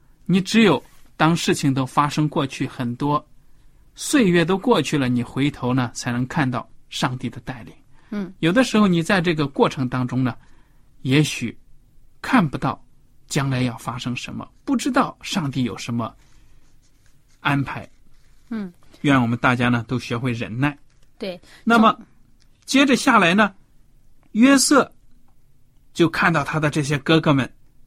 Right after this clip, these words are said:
Speaker 1: 真的带着便雅悯呢，来到他的跟前了。那么约瑟呢，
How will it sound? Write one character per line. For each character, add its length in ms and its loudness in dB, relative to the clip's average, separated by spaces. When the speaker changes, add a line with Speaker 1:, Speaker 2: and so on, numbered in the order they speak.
Speaker 1:
真 160 2
的 140 0
带 180 0
着 140 -4
便 260 -2
雅 160 0
悯 180 -4
呢， 160 -8
来 220 -2
到 120 -2
他 140 -6
的 120 -10
跟 200 -6
前 260 -12
了。 140 -14
那 180 4
么 140 6
约 200 4
瑟 200 2
呢， 180 4